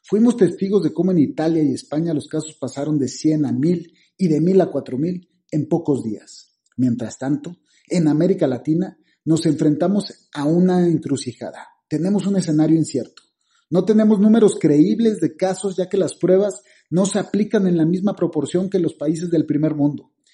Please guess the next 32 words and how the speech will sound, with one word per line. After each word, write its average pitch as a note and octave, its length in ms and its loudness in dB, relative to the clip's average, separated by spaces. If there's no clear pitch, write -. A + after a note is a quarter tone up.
Estamos F#3 520 -4
a D3 60 -8
ciegas, F#3+ 520 0
por B2+ 180 -8
decirlo C3+ 360 -6
en C3+ 60 -4
otras C3+ 260 -8
palabras. - 680 -16
Lo C3+ 120 -2
cierto F#3 440 2
es F3 180 0
que E3+ 120 -2
la B2 180 -4
O D#3 140 -2
M D3+ 320 0
S - 320 -10
ha F3 120 -4
declarado E3+ 640 0
que E3+ 120 -4
los C#3 160 -4
países E3 440 -6
aún G#3 280 0
tenemos A3 420 2
la F#3+ 120 2
capacidad D#3+ 560 -2
de F#3+ 120 -4
cambiar E3 320 -4
el F3 140 -6
curso F#3+ 300 -2
de B2 60 -2
la A#2 120 -8
pandemia. G2 520 -14